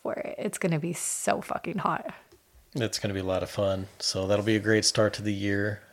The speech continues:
Speaker 1: More podcast interviews. Again, if you're a hot wife, a bull, anything in the lifestyle, we'd love to talk to you. So,
Speaker 2: So you've got something up on your Linktree now. I think there's, like, a Google form or something
Speaker 1: It's an applic-,
Speaker 2: that's up
Speaker 1: not
Speaker 2: there.
Speaker 1: an application, but, like, yeah, a request form if you wanna come on the podcast.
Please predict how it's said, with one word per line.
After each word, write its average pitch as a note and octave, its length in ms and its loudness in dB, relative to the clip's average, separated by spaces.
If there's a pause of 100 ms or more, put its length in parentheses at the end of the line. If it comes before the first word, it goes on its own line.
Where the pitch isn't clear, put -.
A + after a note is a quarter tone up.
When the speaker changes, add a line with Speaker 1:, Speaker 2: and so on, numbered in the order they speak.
Speaker 1:
More F3+ 180 10
podcast G3 460 8
interviews. F#3 560 2
Again, G#3 300 10
if F3 120 6
you're F3+ 140 12
a G3 60 12
hot G#3 200 12
wife, F3 380 10
a D#3+ 120 6
bull, F3 540 12 (1300)
anything F#3+ 560 8 (640)
in F3 340 12
the E3 80 2
lifestyle, D#3+ 680 4
we'd F#3 200 6
love F#3+ 160 10
to F3 100 2
talk - 260 0
to - 140 -6
you. - 280 -8
So, - 400 -6 (180)
Speaker 2:
So - 200 4
you've A#2+ 200 2
got A#2 180 12
something A2+ 380 4
up A2+ 160 4
on A2 160 4
your G2+ 100 0
Linktree G#2 540 -2
now. G2 220 -4
I G2 80 -4
think G2+ 220 -6
there's, G2 220 0
like, G2 160 2
a G2+ 60 -2
Google G#2+ 380 2
form G#2+ 360 4
or G#2 120 2
something G#2+ 220 2
Speaker 1:
It's - 100 0
an F#2+ 80 10
applic-, F3+ 140 10
Speaker 2:
that's - 240 4
up A#3+ 160 6
Speaker 1:
not B3 140 12
Speaker 2:
there. G3 80 8
Speaker 1:
an E3 60 8
application, E3 560 0
but, F3+ 160 4
like, G3+ 220 6
yeah, F#4+ 160 12
a F#3+ 40 8
request F#3+ 380 10
form - 300 0
if - 160 -4
you F3+ 60 4
wanna D#3+ 180 4
come E3+ 160 2
on D#3 80 4
the D3+ 80 0
podcast. - 720 -2